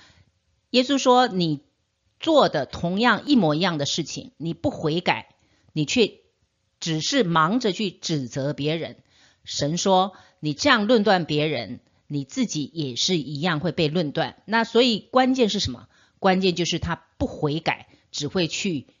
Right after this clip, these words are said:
指责别人。这让我们看见，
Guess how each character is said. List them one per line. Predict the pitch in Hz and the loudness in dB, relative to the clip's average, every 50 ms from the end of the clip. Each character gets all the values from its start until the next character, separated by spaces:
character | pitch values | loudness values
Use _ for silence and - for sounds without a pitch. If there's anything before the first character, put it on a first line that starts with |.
| _ _ - | _ _ -8
指 | - 180 160 139 | -4 -4 -2 -4
责 | - - 139 143 147 | -4 -6 -6 -6 -4
别 | - 139 143 139 | -4 -4 -4 -4
人。 | 143 135 - - - _ _ _ _ _ _ _ _ _ _ _ _ _ _ _ _ _ _ _ _ _ _ _ _ _ _ _ _ _ _ _ _ _ _ _ _ _ _ _ _ _ _ _ _ _ _ _ _ _ _ _ _ _ _ _ _ | -4 -6 -8 -14 -20 _ _ _ _ _ _ _ _ _ _ _ _ _ _ _ _ _ _ _ _ _ _ _ _ _ _ _ _ _ _ _ _ _ _ _ _ _ _ _ _ _ _ _ _ _ _ _ _ _ _ _ _ _ _ _ _
这 | - 262 254 | 4 4 6
让 | 240 277 254 | 6 6 4
我 | 202 | 4
们 | 160 160 160 | 4 0 -4
看 | - - 208 196 170 | -4 -4 -4 -4 -2
见， | - 185 160 139 98 - | -2 -2 -4 -4 -6 -12